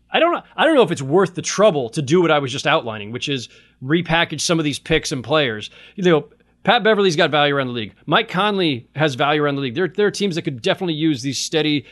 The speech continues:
defensive-minded point guards. Um, different, different factors with those guys, but still, they, you could get stuff for them. You could get stuff for the picks. You could get stuff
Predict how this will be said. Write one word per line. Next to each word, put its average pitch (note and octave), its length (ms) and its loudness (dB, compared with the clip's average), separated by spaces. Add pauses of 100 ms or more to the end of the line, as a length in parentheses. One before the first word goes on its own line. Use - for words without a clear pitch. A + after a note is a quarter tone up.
(120)
defensive-minded D3 580 -2
point C#3 240 -2
guards. A#2+ 400 -4 (320)
Um, C#3 560 2 (240)
different, E3+ 400 -2
different F#3+ 460 -2
factors D3+ 480 0
with A#2 100 -10
those A#2 220 -6
guys, A#2+ 200 -4
but D#3 120 -8
still, D3+ 340 -2 (300)
they, F3 160 0
you F3+ 180 -4
could F#3+ 100 -6
get A3+ 160 2
stuff D#3 220 -2
for B2 140 -8
them. F#2+ 200 -12
You C3+ 120 -6
could F3+ 100 -4
get G3+ 140 -2
stuff G#3 180 -2
for G#3+ 80 -6
the G#3 80 -2
picks. - 380 -2 (100)
You D#3 100 -4
could F3 140 -6
get G3 160 0
stuff G3 320 -2